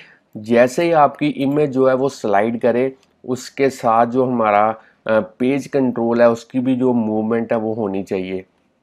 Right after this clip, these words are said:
तो सबसे पहले हमने my page control के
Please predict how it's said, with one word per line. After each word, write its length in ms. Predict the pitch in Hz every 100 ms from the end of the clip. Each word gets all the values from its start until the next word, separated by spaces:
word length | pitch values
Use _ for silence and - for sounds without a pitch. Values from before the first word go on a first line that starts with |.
| _ _ _ _ _ _ _ _ _ _ _ _ -
तो 80 | 170
सबसे 360 | 196 185 214
पहले 320 | 202 185 180
हमने 260 | 185 165 175
my 380 | 160 127 135 151 160
page 180 | 165 160
control 500 | 160 147 147 151 151 156
के 180 | 165